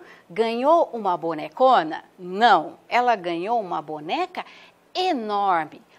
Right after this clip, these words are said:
pra dizer que a boneca era bem grande. Então, o que que eu associei aqui, ó? O adjetivo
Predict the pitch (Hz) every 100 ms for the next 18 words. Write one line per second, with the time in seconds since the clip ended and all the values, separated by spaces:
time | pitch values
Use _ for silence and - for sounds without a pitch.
0 | _ 320 339 269 247 262 277 262 226 214
1 | 262 277 214 147 - - 220 302 381 -
2 | 170 208 185 151 - - 320 - - 392
3 | 320 254 - 208 180 170 - 139 - -
4 | - 226 254 247 - 196 277 359